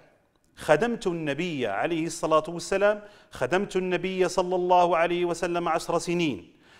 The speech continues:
فما قال لي أف قط، وما قال لشيء صنعته لما صنعت، لما صنعته، ولا لشيء تركته لما تركته، وكان رسول الله صلى الله عليه وسلم من أحسن الناس خلقا."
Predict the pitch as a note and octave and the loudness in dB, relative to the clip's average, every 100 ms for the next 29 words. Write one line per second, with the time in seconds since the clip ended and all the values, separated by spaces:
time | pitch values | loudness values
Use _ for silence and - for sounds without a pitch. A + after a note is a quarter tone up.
0 | - - D3 F3 F3+ F3 - F#3 F3+ F3+ | -12 0 4 8 8 8 8 8 8 6
1 | F3+ F#3 G#3 G3+ - - G3 - G3+ - | 2 -2 2 2 2 0 0 6 4 4
2 | - - - _ _ - - D3 F#3 F#3+ | -16 -20 -20 _ _ -20 -2 2 8 8
3 | F3+ G3+ G3 G3 G3 F#3 G3 G3 F#3+ G#3 | 8 8 8 6 0 -2 -2 -2 -2 2
4 | G3 E3+ F3+ F#3+ G3+ G3+ G3 G#3 G3 E3+ | 2 2 2 0 2 2 2 4 2 0
5 | G3 F3 G3 G#3 G#3 A3+ G#3+ C#3 F#2 - | -2 2 2 4 4 4 4 2 -2 -14
6 | - - - D3 D#3+ G#3 C4+ C4+ B3 A#3 | -20 -20 -10 4 6 8 8 8 4 -2
7 | A3+ G#3+ G3+ G#3 - - F#3 G3 F3+ E3 | -2 2 6 6 4 -2 -2 0 -2 0
8 | D#3 C#3 - F2 F#2 _ _ - - B2+ | -2 -2 -6 -14 -14 _ _ -10 -6 2
9 | E3 E3+ E3+ D#3+ D3+ E3 D#3+ D#3+ D#3 D#3+ | 6 6 6 2 0 -2 -2 -2 2 4
10 | D3+ D#3 D3+ D#3 D3+ D3+ D3+ C#3+ C#3+ C#3+ | 2 0 -4 -6 -4 2 4 4 2 -2
11 | C#3+ D3+ C#3+ - D3 D#3+ D3 D3 D3 D#3 | -4 -6 -8 -6 -4 -4 -4 -6 -8 -10
12 | - C3+ B2+ B2 B2 - G2+ - | -10 -8 -6 -8 -10 -12 -12 -14